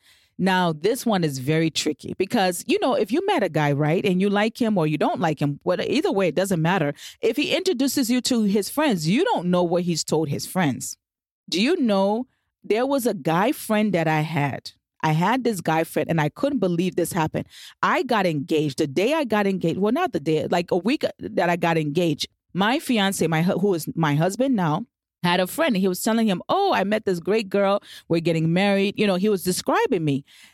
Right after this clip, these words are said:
And then the guy he was talking to was like, "Wait a minute, that's so-and-so's girl." He's like, "What are you talk-," my friend, my husband is like, "What are you talking about, so-and-so's girl? She's my fiance. We've been dating for, like, over a year." And he's like, "No,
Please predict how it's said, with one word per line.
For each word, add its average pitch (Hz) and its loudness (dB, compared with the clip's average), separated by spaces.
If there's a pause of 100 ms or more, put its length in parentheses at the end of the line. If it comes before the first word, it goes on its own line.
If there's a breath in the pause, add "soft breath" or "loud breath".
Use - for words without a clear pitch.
(120)
And 208 2
then 202 0 (320)
the 208 0
guy 254 0
he 339 2
was 226 -2
talking 381 0
to 254 0
was 196 0
like, 165 0
"Wait 453 2
a 262 0
minute, 160 0
that's 440 0
so-and-so's 226 0
girl." 143 0
He's 220 0
like, 175 0
"What 190 0
are 330 0
you 294 0
talk-," 226 -2
my 190 2
friend, 254 -2
my 180 2
husband 220 0
is 160 0
like, 151 0
"What 233 0
are 370 2
you 294 -2
talking 262 0
about, 156 0
so-and-so's 160 0
girl? 160 0
She's 262 -2
my 262 2
fiance. 254 0
We've 190 2
been 196 0
dating 240 0
for, 165 0 (340 loud breath)
like, 156 0
over 196 2
a 175 2
year." 208 0 (360 loud breath)
And 202 0
he's 220 0
like, 185 0
"No, 254 2